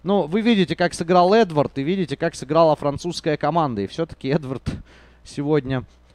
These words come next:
сегодня Эдвард в духе, Эдвард в форме, у Эдварда всё хорошо, всё весело, и, может, даже он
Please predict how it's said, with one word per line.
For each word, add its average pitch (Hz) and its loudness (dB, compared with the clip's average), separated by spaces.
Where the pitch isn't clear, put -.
сегодня 185 -2
Эдвард 156 -2
в 143 -6
духе, 160 -4
Эдвард 139 -4
в - -20
форме, 160 -2
у 127 -2
Эдварда 127 -6
всё - -4
хорошо, 147 -2
всё - -8
весело, 139 -4
и, 127 -6
может, 113 -10
даже 107 -6
он 117 -8